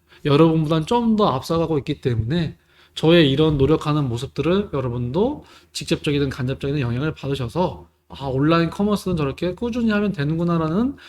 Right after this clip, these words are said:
어떤 희망과 실체적인 어떤 성공 사례를 보여드리기 위해서 이렇게 열심히 저도 하고 있으니 저희와 함께 계속 성장하는 모습, 모습을 여러분도, 어, 느끼셨으면 좋겠습니다. 최근에는, 어, 중구매등 점프업도 다시 시작했죠.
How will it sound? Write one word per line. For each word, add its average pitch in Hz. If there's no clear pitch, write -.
어떤 143
희망과 226
실체적인 214
어떤 151
성공 226
사례를 180
보여드리기 143
위해서 156
이렇게 131
열심히 135
저도 123
하고 147
있으니 147
저희와 135
함께 170
계속 202
성장하는 170
모습, 135
모습을 139
여러분도, 147
어, 139
느끼셨으면 170
좋겠습니다. 131
최근에는, 202
어, 147
중구매등 185
점프업도 202
다시 -
시작했죠. 196